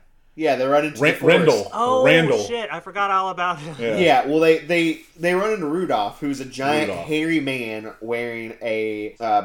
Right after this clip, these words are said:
Speaker 1: ballerina, like, one piece with a tutu.
Speaker 2: Let me just tell you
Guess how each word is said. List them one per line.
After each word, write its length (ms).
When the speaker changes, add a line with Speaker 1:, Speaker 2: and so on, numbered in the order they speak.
Speaker 1:
ballerina, 1080
like, 200
one 440
piece 440
with 140
a 40
tutu. 640
Speaker 2:
Let 200
me 140
just 300
tell 240
you 340